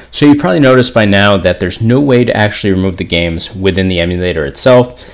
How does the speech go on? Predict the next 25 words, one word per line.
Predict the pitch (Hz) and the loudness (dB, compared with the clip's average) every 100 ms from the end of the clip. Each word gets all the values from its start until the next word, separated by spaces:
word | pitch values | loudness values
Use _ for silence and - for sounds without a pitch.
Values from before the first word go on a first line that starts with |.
| - | -10
If | 113 107 | -8 -2
we | 113 107 104 - | 0 0 -4 -8
select | - - 135 143 - | -8 -2 0 0 -2
the | |
game | 117 110 110 | -2 0 0
that | 95 | -2
we | 98 | -2
wanna | 92 | -2
remove, | 87 90 92 - - | -2 -2 -4 -8 -4
which | 135 - | 0 0
today | 123 120 | 0 2
I | 120 | 4
wanna | 120 101 | 2 0
remove | 95 95 92 | 0 0 -2
Luigi's | 87 87 82 82 - | -6 -6 -6 -8 -4
Mansion, | 107 117 123 117 110 - - | -2 -2 -2 -2 -4 -12 -10
we | - | -4
can | 143 131 | -2 0
hold | 120 113 98 | 2 0 2
down | 98 95 95 | 0 0 -2
the, | 90 82 78 | -2 -4 -2
uh, | 73 71 - - _ - _ | -2 -4 -10 -20 _ -20 _
title | - 117 120 117 | -2 2 4 4
there, | 117 117 113 | 4 4 4
but | 101 92 - | 4 0 -2